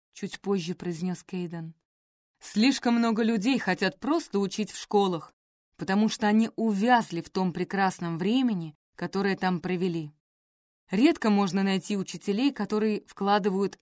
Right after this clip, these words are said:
всю свою душу в работу. Некоторые на самом деле беспокоятся о учениках.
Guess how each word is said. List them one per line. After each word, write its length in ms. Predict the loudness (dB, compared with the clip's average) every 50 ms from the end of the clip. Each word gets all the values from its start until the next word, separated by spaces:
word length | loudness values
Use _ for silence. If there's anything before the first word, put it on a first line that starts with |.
| _ _ _
всю 300 | -14 -10 -4 -4 -2 -4
свою 320 | -2 -2 -2 0 2 2
душу 320 | 2 0 -2 -4 -4 -6 -6
в 60 | -2
работу. 540 | -2 -2 -2 -2 -4 -6 -8 -10 -14 -20 -20 _ _ _ _ _ _ _ _ -2
Некоторые 560 | 2 2 4 4 2 2 0 2 2 2 2
на 140 | 2 2 0
самом 380 | 0 2 4 4 6 6 6
деле 240 | 6 6 4 4 2
беспокоятся 760 | 0 -2 -4 -4 -4 -4 -2 0 0 0 0 0 -2 -4 -6
о 200 | -4 -4 -4 -6 -6
учениках. 800 | -8 -10 -6 -4 -2 -2 -2 -2 -4 -4 -6 -6 -8 -10 -18